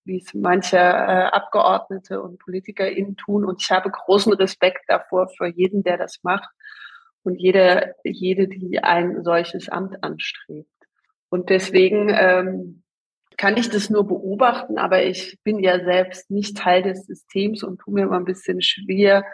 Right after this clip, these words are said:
von der Seitenlinie, äh, schlaue Kommentare abzugeben, wie die das alles besser machen könnten. Aus meiner Sicht gibt es zwei Aufhänger. Das eine ist, zu akzeptieren, dass sich Sachverhalte über die Zeit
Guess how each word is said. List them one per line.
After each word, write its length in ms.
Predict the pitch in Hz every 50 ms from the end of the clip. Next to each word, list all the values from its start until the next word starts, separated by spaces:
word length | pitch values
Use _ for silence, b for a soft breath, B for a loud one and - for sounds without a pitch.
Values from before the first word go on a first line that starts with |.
| B B B _ -
von 160 | - 185 185
der 160 | 185 180 180
Seitenlinie, 960 | 180 - 180 190 190 - - 202 190 180 180 180 185 185 185 185 185 180 180
äh, 240 | 190 190 180 180 180
schlaue 400 | 180 - - 185 185 196 208 202
Kommentare 720 | - - 202 190 185 180 185 - - 196 202 208 202 196
abzugeben, 560 | - - - - - 185 180 190 196 190 190 185
wie 100 | 190 185
die 120 | 190 196
das 220 | 190 190 185 -
alles 260 | - 180 175 180 180 -
besser 300 | - 190 190 240 226 220
machen 260 | 220 220 220 - 226
könnten. 500 | - - 226 226 226 - 233 233 240 _ _ B B B B B B B B B B B B B B _ _ _ -
Aus 240 | 196 196 190 - -
meiner 320 | 202 196 196 202 208 202
Sicht 260 | 202 202 196 - -
gibt 240 | - 208 208 - -
es 320 | 202 202 202 - - - _
zwei 440 | - - - 190 185 185 190 196
Aufhänger. 760 | - 175 185 208 202 - - 208 214 220 220 220 226 233 240 233 - - _ _ _ _ _ _ _ _ _ _ _ _
Das 200 | - 196 190 -
eine 360 | - - 185 190 208 214 208
ist, 460 | - - 202 202 202 202 - - - - - _ _ _ _
zu 280 | - - - 214 208 -
akzeptieren, 1200 | - 196 - - 202 - - 208 196 - - - - - 226 240 262 285 277 269 262 240 233 208
dass 260 | - 202 208 220 214 -
sich 260 | 220 208 202 - -
Sachverhalte 880 | - 190 214 - - - - 214 202 180 185 190 196 202 196 - 208
über 400 | 208 - - 220 240 233 247 220
die 200 | 196 - 180 - _
Zeit 380 | - - - 185 190 202 202